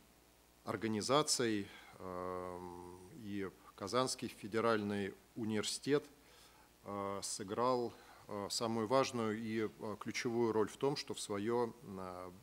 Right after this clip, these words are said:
время была не только высказана, но воплощена в жизнь идея о том, чтобы не только провести такой форум, но, э, сделать его таким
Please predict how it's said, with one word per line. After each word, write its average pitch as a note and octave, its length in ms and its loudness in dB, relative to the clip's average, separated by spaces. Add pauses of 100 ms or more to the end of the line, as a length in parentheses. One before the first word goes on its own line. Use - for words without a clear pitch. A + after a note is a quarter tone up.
(320)
время B2 340 2
была G#2+ 240 0
не G#2 120 -4
только A2 340 -4
высказана, G#2+ 600 -2
но G#2+ 480 -2
воплощена G#2 840 -2
в G2 340 -6
жизнь A#2 560 0 (520)
идея A#2 580 4 (480)
о G2+ 100 -6
том, C3 240 0
чтобы G#2+ 640 2
не A2+ 140 -8
только - 300 0
провести A2 420 -2
такой G#2+ 300 -2
форум, C3 500 2 (420)
но, A#2+ 400 2
э, G#2 200 -4
сделать A2+ 480 -2
его G#2+ 300 0
таким A2 580 -6